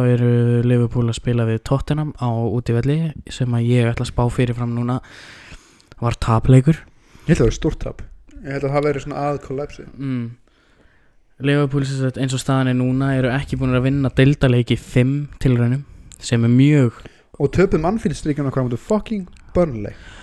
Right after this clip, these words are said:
Speaker 1: Ekki búin að tapa á Anfield í næstu fjögur ár, sem er, sem sagt, heimavöllur Liverpool. Og þá ákváðum við að tapa á móti, já, einu versta liðinu í deildinni.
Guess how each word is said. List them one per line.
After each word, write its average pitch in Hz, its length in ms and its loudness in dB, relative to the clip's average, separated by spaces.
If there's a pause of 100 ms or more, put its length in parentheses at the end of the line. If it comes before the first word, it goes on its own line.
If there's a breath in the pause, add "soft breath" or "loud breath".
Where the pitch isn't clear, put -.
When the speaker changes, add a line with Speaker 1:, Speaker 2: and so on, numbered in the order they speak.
(100)
Speaker 1:
Ekki 151 280 6
búin 156 160 6
að 151 160 6
tapa 160 320 4
á 139 80 4
Anfield 147 380 2
í 131 80 4
næstu 131 240 4
fjögur 135 500 4
ár, 113 140 0 (400)
sem 123 200 0
er, 120 140 4
sem 120 160 -2
sagt, 113 140 -2
heimavöllur 117 500 2
Liverpool. 107 380 -4 (1300 soft breath)
Og 135 120 -2
þá 143 60 8
ákváðum 143 420 6
við 139 140 6
að - 100 -4
tapa 156 320 4
á 135 60 6
móti, 135 340 4 (580)
já, 147 220 4
einu 135 300 8
versta 120 260 2
liðinu 104 380 0
í - 20 -6
deildinni. 107 380 -8